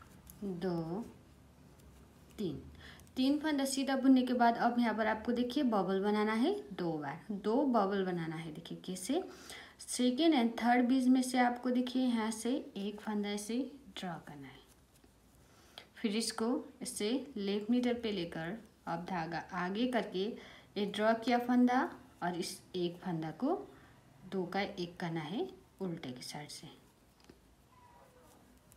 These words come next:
फिर इस एक फंदा उल्टा बुनना है।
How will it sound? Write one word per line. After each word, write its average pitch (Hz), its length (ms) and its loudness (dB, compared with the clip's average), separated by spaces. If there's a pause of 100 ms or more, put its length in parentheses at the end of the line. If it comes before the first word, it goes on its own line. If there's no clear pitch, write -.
(1120)
फिर - 680 -4
इस 247 340 -4 (100)
एक 180 220 -2
फंदा 180 460 -2 (100)
उल्टा 165 320 -6
बुनना 165 300 -12
है। - 140 -18